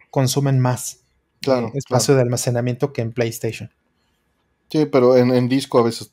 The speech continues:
Speaker 2: viene el doble, ¿no? Con Play cinco o estas.
Speaker 1: Ujú.
Speaker 2: Ujú.
Speaker 1: Exacto.
Speaker 2: Digital, dice Karen que está,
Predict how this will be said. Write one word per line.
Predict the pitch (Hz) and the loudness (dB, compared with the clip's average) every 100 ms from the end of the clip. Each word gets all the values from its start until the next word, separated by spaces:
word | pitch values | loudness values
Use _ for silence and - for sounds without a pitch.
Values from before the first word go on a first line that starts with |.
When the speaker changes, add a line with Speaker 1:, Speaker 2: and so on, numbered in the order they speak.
| - | -2
Speaker 2:
viene | 117 113 110 104 | 0 0 -2 -4
el | 95 110 | -8 -2
doble, | 117 113 107 | 2 2 0
¿no? | 98 143 | -4 -6
Con | 185 101 95 | -8 -10 -8
Play | 113 | -8
cinco | 104 220 220 - 98 | -8 -8 -10 -10 -12
o | 92 95 101 | -12 -12 -12
estas. | 98 - - - - - - _ - | -12 -16 -20 -20 -20 -20 -20 _ -10
Speaker 1:
Ujú. | 156 156 151 _ _ _ _ _ _ _ _ _ _ _ _ _ _ _ _ _ | -6 -4 -6 _ _ _ _ _ _ _ _ _ _ _ _ _ _ _ _ _
Speaker 2:
Ujú. | 123 95 113 113 - _ _ _ _ _ _ | -16 -12 -12 -12 -18 _ _ _ _ _ _
Speaker 1:
Exacto. | - 131 131 120 113 _ - - - - - - - - _ _ _ _ _ _ _ _ _ _ _ _ | -12 -10 -10 -14 -16 _ -20 -20 -20 -20 -20 -20 -20 -20 _ _ _ _ _ _ _ _ _ _ _ _
Speaker 2:
Digital, | 123 113 113 127 147 147 | -10 -8 0 4 4 2
dice | 143 151 135 123 120 | 0 2 4 2 2
Karen | 139 156 151 | 2 2 -2
que | 127 | -6
está, | - 139 139 | -2 0 0